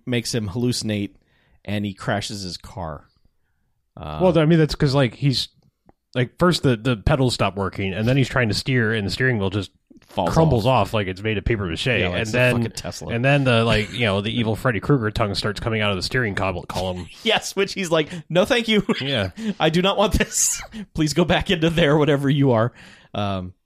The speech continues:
Speaker 1: yeah, but the car hits an embankment, it flips over, catches on fire. He just kinda casually gets out of it and is like, "Hmm, <laughs> that's
Speaker 2: Yeah.
Speaker 1: unfortunate."
Speaker 2: I was disappointed by this turn of events.
Speaker 1: I know, 'cause you wanted Jim dead.
Speaker 2: I
Speaker 1: You didn't realize that Jim was the hero of the story.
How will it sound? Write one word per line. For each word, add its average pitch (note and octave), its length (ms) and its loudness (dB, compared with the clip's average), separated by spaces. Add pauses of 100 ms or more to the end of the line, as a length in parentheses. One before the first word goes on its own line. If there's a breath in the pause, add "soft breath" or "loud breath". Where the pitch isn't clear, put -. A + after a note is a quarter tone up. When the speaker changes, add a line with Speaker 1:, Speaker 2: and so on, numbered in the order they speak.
(160)
Speaker 1:
yeah, F#2+ 180 0
but F#2 200 -8
the A#2+ 80 -4
car A2+ 360 2 (480 soft breath)
hits - 220 -2
an A2+ 80 -4
embankment, G2 440 -4
it - 60 -14
flips - 260 -6
over, F#2+ 400 -6 (320)
catches G#2 240 -6
on F#2+ 140 -10
fire. F#2+ 340 -8
He - 160 -12
just D#4 140 -10
kinda D#3 180 -2
casually B2+ 420 0
gets F#2+ 180 -8
out A2+ 160 0
of G2+ 80 -4
it G2+ 100 -6
and G#2 80 -8
is G2+ 80 -6
like, G#2+ 160 -4 (240)
"Hmm, D3+ 200 -4 (140)
<laughs> - 180 -20
that's D3 520 -2
Speaker 2:
Yeah. - 40 4
Speaker 1:
unfortunate." D3 500 0
Speaker 2:
I B2 100 2
was A#2 200 0
disappointed F2+ 520 -4 (160)
by F#2 140 -4
this E2+ 140 -6
turn F2 180 -6
of E2 80 -6
events. E2 300 -8
Speaker 1:
I C#3 100 2
know, G2 160 -2
'cause A#2 200 -6
you A2+ 80 -4
wanted G2+ 280 -4
Jim E2 160 -12
dead. F2 260 -16 (140)
Speaker 2:
I D3+ 120 -8
Speaker 1:
You G#2+ 180 -10
didn't A#2 240 -6
realize F#2 340 -8
that G2 120 -8
Jim G2 200 -6
was F#2 140 -8
the F#2 60 -10
hero G2 320 -8
of - 120 -8
the - 80 -14
story. - 340 -14